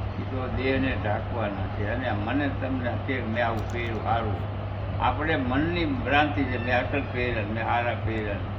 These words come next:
આ તમારે કાંઈ છે? બે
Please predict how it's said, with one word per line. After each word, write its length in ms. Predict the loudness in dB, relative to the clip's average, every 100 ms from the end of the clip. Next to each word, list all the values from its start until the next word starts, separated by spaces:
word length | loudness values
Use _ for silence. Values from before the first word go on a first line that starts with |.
| -4 -4 -4 -6 -10 -8 -6
આ 60 | -4
તમારે 420 | -2 0 2 0 0
કાંઈ 200 | 0 0
છે? 300 | -2 -4 -4 -6 -6 -6 -6 -6 -6 -6 -6 -6 -4 -6 -2
બે 340 | 2 4 4